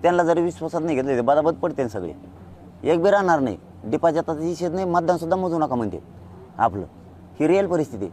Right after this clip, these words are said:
मायबापाला विश्वासात गावात करोडो समाज आहे, त्यांना जाऊन तीन प्रश्न विचारायला सांगितलेत.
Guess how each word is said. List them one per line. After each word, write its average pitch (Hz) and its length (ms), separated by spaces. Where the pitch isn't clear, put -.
मायबापाला 165 460
विश्वासात 165 340
गावात 147 340
करोडो 165 200
समाज 147 280
आहे, 87 80
त्यांना 170 280
जाऊन 175 220
तीन 175 220
प्रश्न 160 260
विचारायला 151 340
सांगितलेत. 120 280